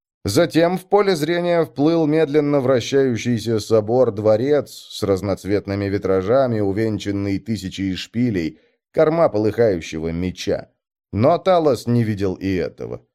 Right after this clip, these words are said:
На мгновение его поглотила тьма, милосердно приглушившая боль.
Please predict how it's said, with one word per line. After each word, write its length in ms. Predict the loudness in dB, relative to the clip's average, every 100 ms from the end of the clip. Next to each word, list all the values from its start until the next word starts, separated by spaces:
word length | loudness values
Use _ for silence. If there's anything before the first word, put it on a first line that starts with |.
| _ _ _ 0
На 180 | 2
мгновение 800 | 4 2 4 4 2 2 2 2
его 300 | 2 2 2
поглотила 680 | 2 2 2 2 2 4 2
тьма, 640 | 0 0 2 4 2 0
милосердно 840 | -2 0 0 0 2 2 2 0 -2
приглушившая 880 | -2 -2 -2 -2 -4 -6 -2 -2 0
боль. 380 | 0 0 0